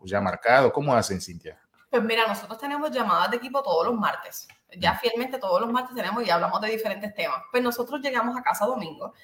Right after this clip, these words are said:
Speaker 2: y el martes, esa primera llamada de equipo, se habla de temas importantes que nosotros pensemos que al momento beneficia, además de, obviamente, la experiencia y todo eso. Compartimos fotos, compartimos de todo,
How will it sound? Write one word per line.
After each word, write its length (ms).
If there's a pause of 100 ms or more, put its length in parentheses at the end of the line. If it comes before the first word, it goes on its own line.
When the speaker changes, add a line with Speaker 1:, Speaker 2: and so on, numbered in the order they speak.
(180)
Speaker 2:
y 140
el 160
martes, 380
esa 180
primera 260
llamada 360
de 60
equipo, 500
se 260
habla 340 (120)
de 480
temas 400
importantes 600
que 80
nosotros 500 (340)
pensemos 440
que 60
al 120
momento 440
beneficia, 640
además 320
de, 80
obviamente, 380
la 80
experiencia 1000
y 80
todo 220
eso. 340
Compartimos 600
fotos, 300
compartimos 500
de 80
todo, 380